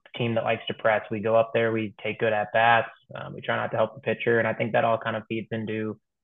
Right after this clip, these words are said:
to our plan for tomorrow. It, it is the championship, and it is, you know, the most important games of the season, but we need to treat them like every other game and, and just let at bats come to us, not press,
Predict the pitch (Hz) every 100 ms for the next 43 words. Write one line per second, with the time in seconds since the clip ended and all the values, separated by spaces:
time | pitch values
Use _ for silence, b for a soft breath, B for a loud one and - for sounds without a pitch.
0 | _ - 123 131 - 120 135 117 110 110
1 | 110 110 113 - 120 123 117 113 117 117
2 | 110 120 117 113 113 117 113 110 - 127
3 | 113 110 110 _ 131 120 113 113 120 120
4 | 110 113 113 107 110 - 110 113 139 127
5 | 117 113 113 98 - 113 113 110 110 107
6 | - _ _ _ _ - 117 113 113 113
7 | 110 117 113 113 110 110 - 127 131 131
8 | 123 120 117 - 117 120 - 113 110 110
9 | 120 117 113 117 110 - - 113 113